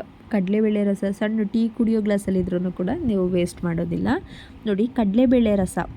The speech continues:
ಬಸ್ಕೊಂಡಿದ್ವಲ್ಲ, ಅದರ ರಸನ ಕೂಡ ಈಗ ಇದಕ್ಕೆ ಹಾಕ್ಕೊಳ್ತಾ ಇದ್ದೀನಿ. ಚೆನ್ನಾಗೊಂದು ಮಿಕ್ಸ್ ಕೊಟ್ಕೊಳ್ಳಿ. ಚೆನ್ನಾಗೊಂದ್ಸಲ ಮಿಕ್ಸ್ ಕೊಟ್ಟಾದ್ಮೇಲೆ ಇದಕ್ಕೆ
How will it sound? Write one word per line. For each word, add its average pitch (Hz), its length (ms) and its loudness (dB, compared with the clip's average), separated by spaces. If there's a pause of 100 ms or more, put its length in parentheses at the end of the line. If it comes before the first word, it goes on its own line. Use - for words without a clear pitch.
(280)
ಬಸ್ಕೊಂಡಿದ್ವಲ್ಲ, 185 720 0 (200)
ಅದರ 185 280 -2
ರಸನ 180 480 -2
ಕೂಡ 170 140 -4
ಈಗ 202 220 -4 (120)
ಇದಕ್ಕೆ - 340 -6
ಹಾಕ್ಕೊಳ್ತಾ 175 540 -4
ಇದ್ದೀನಿ. 214 280 0 (640)
ಚೆನ್ನಾಗೊಂದು 208 720 -2 (460)
ಮಿಕ್ಸ್ 208 300 -2
ಕೊಟ್ಕೊಳ್ಳಿ. 185 520 -2 (3500)
ಚೆನ್ನಾಗೊಂದ್ಸಲ 196 680 -2 (500)
ಮಿಕ್ಸ್ 202 300 0
ಕೊಟ್ಟಾದ್ಮೇಲೆ 180 960 0 (300)
ಇದಕ್ಕೆ 190 440 0